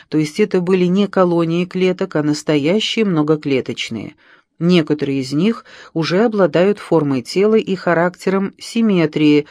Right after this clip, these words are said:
как у современных форм. Что же касается тех, которых не удается сопоставить с современными формами, то и у них можно найти специализированные структуры тела.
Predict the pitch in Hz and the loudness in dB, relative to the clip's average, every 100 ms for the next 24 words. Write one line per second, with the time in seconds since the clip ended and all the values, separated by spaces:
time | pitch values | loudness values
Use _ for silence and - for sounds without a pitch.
0 | - - - 247 269 247 - 156 147 143 | -10 -20 -4 -2 -2 -4 -2 0 0 0
1 | 160 175 - - 104 85 - _ - - | 0 -2 -4 -4 -4 -4 -16 _ -20 -20
2 | - - 196 202 202 202 - 202 196 196 | -12 0 2 2 0 0 0 0 0 -2
3 | 185 196 196 190 185 190 180 190 185 185 | 0 0 0 -2 0 0 0 -2 0 0
4 | 185 214 262 226 151 143 143 156 151 - | 0 2 2 0 -2 -2 -2 -2 -2 2
5 | 175 151 151 - _ _ - - 196 226 | 2 2 -2 -12 _ _ -6 -2 2 2
6 | 214 151 147 165 170 151 131 131 127 117 | 2 2 0 -2 0 0 0 -2 -6 -8
7 | - - _ 226 262 277 226 202 - 175 | -14 -20 _ 2 4 4 4 0 0 -2
8 | 165 160 151 135 131 - 214 - 208 180 | 0 0 0 0 -2 -2 -4 -2 -4 -2
9 | 180 156 139 131 165 233 240 240 247 226 | 2 2 0 -2 0 2 2 0 -2 -4
10 | - 147 - 139 147 156 - 131 98 92 | -2 -2 -2 -4 -2 -4 -4 -4 -4 -6